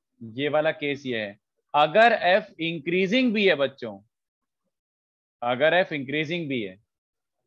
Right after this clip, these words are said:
then they only meet at, अब बोल सकते हैं बच्चों खाली,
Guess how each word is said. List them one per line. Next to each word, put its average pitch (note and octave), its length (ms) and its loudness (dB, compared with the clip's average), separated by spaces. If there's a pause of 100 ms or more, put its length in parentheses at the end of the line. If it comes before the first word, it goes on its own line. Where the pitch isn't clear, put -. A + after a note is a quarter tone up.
(600)
then C#3+ 500 2
they D#3+ 120 2 (180)
only C#3+ 360 -2
meet C3 300 -4
at, G2+ 200 -6 (1300)
अब E3 200 4
बोल B2+ 220 0
सकते B2 300 -8
हैं C3 100 -4
बच्चों G#2 320 -12
खाली, F#2 300 -18